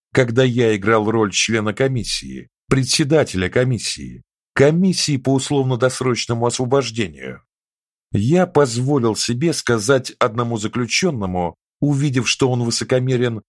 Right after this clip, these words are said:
и не желает подчиняться: «Как это получается, что азиаты редко попадают в тюрьму,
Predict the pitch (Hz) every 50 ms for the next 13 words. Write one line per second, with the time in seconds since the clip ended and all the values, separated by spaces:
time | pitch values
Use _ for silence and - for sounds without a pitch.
0 | _ - 143 135 131 127 110 107 135 131 123 123 117 110 - - 117 - - -
1 | 151 135 123 92 - - - - - 69 64 - _ _ _ _ _ _ - -
2 | 160 165 160 147 127 - 110 - 110 - - 110 110 117 110 - - 180 180 170
3 | 156 139 120 - - - 113 110 - - - 120 117 113 104 95 117 143 160 165
4 | - - 101 92 92 85 - _ _ - - 113 135 165 185 180 180 - 165 131
5 | - 143 131 139 127 120 139 135 127 120 - - - 156 156 151 135 113 90 73
6 | 65 -